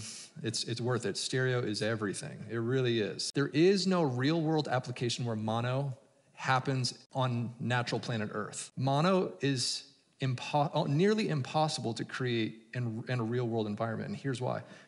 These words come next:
You say, "Well, my mouth is mono, right? There's only one mouth creating noise,"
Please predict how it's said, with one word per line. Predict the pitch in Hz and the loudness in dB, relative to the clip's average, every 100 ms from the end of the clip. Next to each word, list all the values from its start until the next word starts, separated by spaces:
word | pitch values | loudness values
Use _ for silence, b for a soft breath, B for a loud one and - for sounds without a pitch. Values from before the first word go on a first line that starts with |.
| B | B
You | |
say, | 131 160 | 0 2
"Well, | 143 | 4
my | 139 | 4
mouth | 131 160 180 - 120 | 4 4 2 0 -2
is | 113 | -2
mono, | 131 151 107 | 2 2 2
right? | 104 120 | 2 0
There's | 113 143 | 0 -2
only | 127 | -2
one | 117 131 127 | 0 0 2
mouth | 117 135 - | 0 0 -2
creating | 131 120 | -4 -2
noise," | 127 131 98 110 | 0 0 0 -4